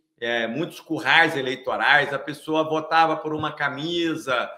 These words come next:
votava, tinha essa questão da compra de voto, né, e tanto que a, a legislação foi se tornando cada vez mais rigorosa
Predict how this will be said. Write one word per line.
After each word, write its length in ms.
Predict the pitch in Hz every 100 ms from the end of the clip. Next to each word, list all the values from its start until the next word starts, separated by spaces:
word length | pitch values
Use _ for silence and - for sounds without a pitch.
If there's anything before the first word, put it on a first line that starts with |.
| _ _ _
votava, 1080 | 120 135 - 151 156 147 139 127 110 - -
tinha 320 | - 202 208 170
essa 320 | - 147 143
questão 440 | 139 - 135 131
da 120 | 120
compra 340 | 110 120 120 117
de 120 | 151
voto, 440 | 147 117 147 - - _ _ _
né, 320 | 120 131 -
e 280 | 151 196 190 _ _
tanto 420 | 160 190 208 220
que 520 | - 165 170 185 - - _ _
a, 840 | 143 139 135 131 127 123 120 117
a 40 | 135
legislação 1000 | 143 143 143 139 131 139 139 151 - _ _ _
foi 180 | 127 131
se 200 | - 147
tornando 500 | 135 127 123 123 -
cada 240 | 127 123
vez 240 | 104 120 120
mais 240 | 123 120
rigorosa 680 | 131 127 110 101 110 107